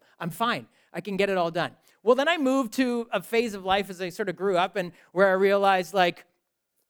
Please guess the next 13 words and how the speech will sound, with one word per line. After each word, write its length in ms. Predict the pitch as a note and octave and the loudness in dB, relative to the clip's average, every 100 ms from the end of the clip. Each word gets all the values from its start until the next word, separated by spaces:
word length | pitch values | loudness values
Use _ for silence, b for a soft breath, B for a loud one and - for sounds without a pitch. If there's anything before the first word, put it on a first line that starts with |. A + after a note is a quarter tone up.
| - _ | -20 _
um, 400 | F3 E3+ E3 D#3+ - _ _ _ _ _ _ _ _ _ - | 2 4 0 -8 -16 _ _ _ _ _ _ _ _ _ -6
you 80 | G3 | -2
know, 240 | F3+ F3+ | 0 0
I 100 | F#3 | -2
can't 420 | F#3 - B3 C#4 G#3 | -4 -2 -2 0 0
get 140 | F#3+ | 0
it 100 | D#3+ | 2
all 160 | C#3+ C3 | 0 -2
done, 280 | B2 C3 _ _ _ _ _ _ _ _ _ | -12 -16 _ _ _ _ _ _ _ _ _
but 160 | F3+ | 0
I'm 100 | F#3+ | 0
still 200 | - A#3 | -2 -4
trying. 380 | - G#3+ D3 | -2 -4 -4